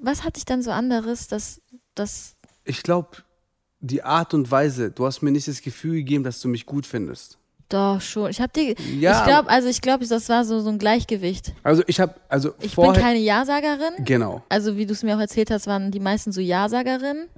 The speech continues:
Speaker 2: Ja, also du warst so ein Mix aus Kumpel,
Speaker 1: Ja.
Speaker 2: aus herzliche Frau, aber auch auf unnormale Nervensäge. So, du hast alle, alle Sachen so widerspiegelt.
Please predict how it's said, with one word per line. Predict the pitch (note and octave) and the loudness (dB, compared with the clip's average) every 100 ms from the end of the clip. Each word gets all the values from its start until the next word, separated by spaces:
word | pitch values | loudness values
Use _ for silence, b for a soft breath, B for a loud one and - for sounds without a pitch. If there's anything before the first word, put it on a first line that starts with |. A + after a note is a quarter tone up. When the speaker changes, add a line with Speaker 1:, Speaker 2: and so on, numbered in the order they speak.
| _ | _
Speaker 2:
Ja, | B2+ - | -2 0
also | C#3 D3 F2 E2+ E3+ _ | 0 -2 -4 -14 -20 _
du | C#3 B2 B2 | -14 -10 0
warst | D3 G3 - | 0 0 -2
so | D#3 | 0
ein | C3+ C3+ | 4 4
Mix | F3+ F#3+ - - | 2 -2 -10 -8
aus | C3 C3 C3 - _ _ | -6 -6 -8 -16 _ _
Kumpel, | D#3+ F3+ A3+ D4 - _ | 0 0 -2 -6 -10 _
Speaker 1:
Ja. | B3 A3 A3 - | -6 -6 -6 -2
Speaker 2:
aus | C#3 C#3 B2+ - B2 | 4 4 2 -4 2
herzliche | C#3 E3 - E3+ D#3+ | 4 4 0 -2 -2
Frau, | C3+ - D3 F3 F#3+ - _ | -6 0 2 2 -2 -8 _
aber | B2 B2 A#2+ | 0 2 2
auch | C3+ | -2
auf | C3+ - _ _ | -4 -8 _ _
unnormale | G3 G#3 G3+ F3+ E3 D#3 | -4 0 2 4 6 6
Nervensäge. | D3+ E3+ E3+ E3+ E3 F3+ F3+ F#3+ G3 b b b - | 6 4 2 -2 2 2 2 -2 -4 b b b -4
So, | D3 | 0
du | D3 | 2
hast | E3 E3 - D3 | 2 0 -4 2
alle, | F#3+ F#3+ F3+ - | 6 6 4 0
alle | D#3+ F3 | 0 2
Sachen | D3+ D3+ D3+ D#3 | 4 2 4 2
so | C3 C3 A#2+ | 4 2 2
widerspiegelt. | C3 B2+ - - C#3 A#2+ F#2 - | 2 0 0 -2 0 2 -2 -8